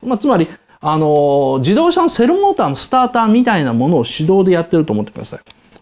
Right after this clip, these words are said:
で、本当はこれですね、なんでこんな足で操作しなきゃいけないのかっていうと、本当はポルコは座ってて、整備士がこれやる仕事なんですよね。で、整備士、整備士がやる仕事なんですけども、あのー、ポルコですね、一人で空賊退治してるので、いつの間にかこういう悲しいですね、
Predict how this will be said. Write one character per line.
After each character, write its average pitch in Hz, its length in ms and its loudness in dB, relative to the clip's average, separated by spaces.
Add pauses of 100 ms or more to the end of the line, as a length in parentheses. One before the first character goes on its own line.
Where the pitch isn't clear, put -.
(140)
で、 208 260 2 (180)
本 320 320 0
当 320 80 2
は 294 120 2
こ 262 140 2
れ 262 80 2
で 226 140 4
す - 100 -6
ね、 131 180 0
な 226 140 2
ん 277 40 2
で 220 60 4
こ 165 80 2
ん 175 40 4
な 120 120 2
足 208 200 0
で 202 80 4
操 196 180 4
作 160 100 2
し - 80 0
な 185 80 4
き 180 140 0
ゃ 131 60 4
い 139 40 4
け 180 140 2
な 190 80 4
い 175 60 2
の 139 80 0
か 139 80 0
っ 135 80 -4
て - 80 0
い - 20 2
う 120 60 0
と、 147 140 0 (300)
本 330 140 0
当 339 80 2
は 311 60 4
ポ 339 160 0
ル 330 80 0
コ - 80 -2
は - 40 0
座 277 300 0
っ 311 100 -2
て 330 140 0
て、 - 480 0
整 349 340 2
備 392 120 6
士 320 120 2
が 170 120 2
こ 131 80 2
れ 131 80 4
や 127 80 2
る 135 80 2
仕 - 100 0
事 135 360 2
な 123 180 -4
ん 117 40 -6
で - 100 -8
す 170 80 -6
よ 180 40 -2
ね。 220 140 -2 (260)
で、 185 160 0 (140)
整 381 300 2
備 381 140 2
士、 359 120 0
整 214 100 -2
備 381 380 0
士 370 80 4
が 240 80 4
や 247 80 4
る 285 40 4
仕 240 120 0
事 214 240 4
な 214 60 2
ん 208 40 4
で 175 80 2
す 170 80 -6
け 190 100 2
ど 151 120 2
も、 160 260 2 (320)
あ 170 240 2
の 175 80 2
ー、 165 600 4
ポ 277 180 -2
ル 269 80 0
コ 190 100 2
で 147 60 2
す 143 100 -2
ね、 127 60 -2
一 - 60 -10
人 311 160 0
で 254 180 0
空 220 200 0
賊 202 200 2
退 202 160 2
治 143 100 0
し - 80 -6
て 180 80 2
る 165 60 2
の 139 120 2
で、 123 60 2
い 147 80 0
つ - 80 -4
の 247 80 4
間 240 140 4
に 226 40 2
か 226 100 0
こ 226 180 2
う 208 60 4
い 202 40 4
う 196 80 0
悲 226 300 -2
し 226 160 0
い 131 60 0
で - 100 -4
す - 120 -10
ね、 117 80 -6